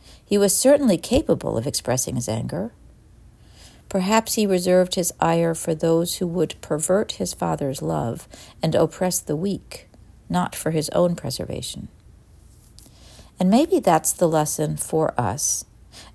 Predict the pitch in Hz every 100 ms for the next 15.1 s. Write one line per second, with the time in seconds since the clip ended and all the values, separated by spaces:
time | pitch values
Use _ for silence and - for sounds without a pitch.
0 | - 165 160 185 175 160 165 180 165 170
1 | - 151 156 185 - 160 165 - 233 196
2 | - - - - 143 143 123 - 127 131
3 | 143 175 202 - - - - - - -
4 | - - 156 175 165 - - - 180 185
5 | 180 175 185 - 202 - 214 - - 101
6 | 123 - 131 - 139 147 - 151 143 135
7 | - - - - - - - - - -
8 | - - - - 185 247 185 208 220 208
9 | 175 165 175 165 147 - - 240 - 165
10 | - 123 120 147 196 - _ - 208 185
11 | 170 156 151 143 147 143 139 135 131 135
12 | 131 131 123 185 220 - - _ _ -
13 | - - 202 240 220 214 220 208 214 208
14 | 214 - 196 202 208 - 214 220 - -
15 | -